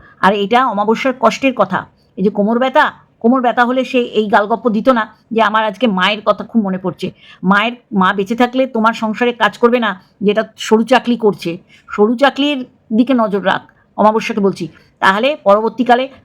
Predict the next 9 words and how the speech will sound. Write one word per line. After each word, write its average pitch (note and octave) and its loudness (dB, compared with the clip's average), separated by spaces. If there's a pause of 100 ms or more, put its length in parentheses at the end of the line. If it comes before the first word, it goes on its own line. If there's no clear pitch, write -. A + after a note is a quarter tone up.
ভালোই A3+ 2
তোর A3+ 2
সেবা G#3+ 0
শুশ্রূষা G#3 0
পাবি। G3+ 0 (560)
মা A#3+ 2
আর C#4 -2
কি C#4 -2
করবে? A3+ 2